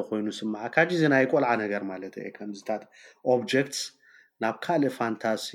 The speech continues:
ናብ ካልእ እቲ ኣታችመንት ካልእ ዓይነት ኤክስፕሬሽንስ ክትገልጾ ዶ ይትኽእል? ኤክስፕሬሽንስ ዝህበካ እዩ። ሕጂ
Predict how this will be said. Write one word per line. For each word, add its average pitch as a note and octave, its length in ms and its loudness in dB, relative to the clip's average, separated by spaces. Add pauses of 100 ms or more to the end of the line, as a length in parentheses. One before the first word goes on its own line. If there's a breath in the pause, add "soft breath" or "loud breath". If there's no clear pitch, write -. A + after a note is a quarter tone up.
(140)
ናብ A2 280 -4
ካልእ D3 380 0 (420 soft breath)
እቲ - 200 -16
ኣታችመንት C3+ 600 -2 (140)
ካልእ G3+ 280 -4
ዓይነት C3 320 0
ኤክስፕሬሽንስ A2 720 -4
ክትገልጾ B2+ 460 -2
ዶ A#2 140 0
ይትኽእል? A2+ 400 -6
ኤክስፕሬሽንስ A2 600 -10
ዝህበካ F#2+ 420 -10
እዩ። - 120 -12 (680 loud breath)
ሕጂ C#3 180 -2